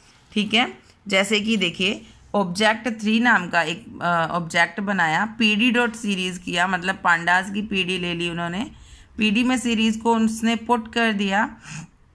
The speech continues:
सीरीज तो बन गई लेकिन उसमें कोई वैल्यू नहीं है, वो एम्प्टी सीरीज है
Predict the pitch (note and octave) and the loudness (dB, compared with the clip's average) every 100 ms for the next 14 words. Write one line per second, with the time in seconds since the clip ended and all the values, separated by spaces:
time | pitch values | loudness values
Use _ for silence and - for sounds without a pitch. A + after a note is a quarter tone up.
0 | _ _ _ _ _ _ _ - - - | _ _ _ _ _ _ _ -20 -14 0
1 | G#3+ A3+ C#4 C#4 B3 B3 C4 D4 F3 G3 | 2 4 2 2 0 2 2 0 -2 0
2 | G3+ B3+ B3+ C4 B3+ B3+ A#3+ F#3+ F3 F#3+ | 0 0 -2 -2 -2 0 0 0 0 -2
3 | F3 E3+ G3 A3+ A3+ - - G3 G#3 G#3+ | -4 -4 -2 -2 -2 -8 2 4 4 0
4 | A3+ A3 C#3+ A#2+ A#2+ C3+ | -2 0 -6 -6 -10 -14